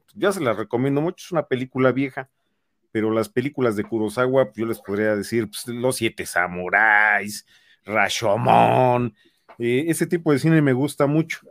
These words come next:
y esa de Ikiru en particular, pues, si alguien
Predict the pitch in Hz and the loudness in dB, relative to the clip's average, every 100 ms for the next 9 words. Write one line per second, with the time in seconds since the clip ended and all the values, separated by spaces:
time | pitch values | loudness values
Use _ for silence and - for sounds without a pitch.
0 | - 113 113 120 139 156 139 135 165 160 | -10 -6 -2 0 0 0 0 0 2 6
1 | 175 139 107 110 - - - 165 208 226 | 6 4 0 -4 -4 -4 2 6 6 4
2 | - 127 - 127 123 123 135 170 160 151 | -10 -16 -10 -6 -2 2 6 6 6 2
3 | 151 156 | 2 -4